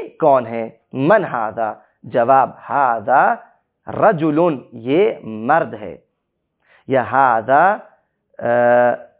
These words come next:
ابی، یہ میرے بابا ہیں۔ اگلا سوال،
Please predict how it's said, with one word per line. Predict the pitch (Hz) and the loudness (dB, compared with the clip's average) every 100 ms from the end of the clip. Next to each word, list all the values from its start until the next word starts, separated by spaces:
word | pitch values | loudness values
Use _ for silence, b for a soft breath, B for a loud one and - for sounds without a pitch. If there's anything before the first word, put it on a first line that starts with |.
| - | -2
ابی، | 208 196 190 139 - _ | 0 0 -4 -8 -12 _
یہ | 117 139 170 | -6 -4 -4
میرے | 127 131 135 | -2 -2 0
بابا | 120 127 135 143 | 2 2 2 0
ہیں۔ | 107 90 _ _ _ _ _ _ _ _ _ _ b b b b - | -4 -20 _ _ _ _ _ _ _ _ _ _ b b b b -2
اگلا | 175 160 135 | -2 0 -2
سوال، | 113 98 92 | -2 -8 -10